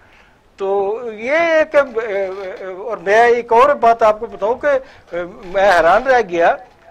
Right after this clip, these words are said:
कि एक टेलीविजन ने इसका पुराना प्रोग्राम चलाया है एक घंटे दौरानिए का, ये परसों की बात है।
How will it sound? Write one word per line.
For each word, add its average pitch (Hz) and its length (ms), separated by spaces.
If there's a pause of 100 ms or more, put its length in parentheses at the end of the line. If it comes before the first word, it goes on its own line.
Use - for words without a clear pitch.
(380)
कि 175 40 (400)
एक 208 160
टेलीविजन 214 720
ने 233 260
इसका 269 320
पुराना 233 420
प्रोग्राम 220 500
चलाया 175 460
है 240 200
एक 233 280
घंटे 180 420
दौरानिए 190 540
का, 120 240 (960)
ये 196 80
परसों 254 360
की 208 120
बात 139 340
है। 110 200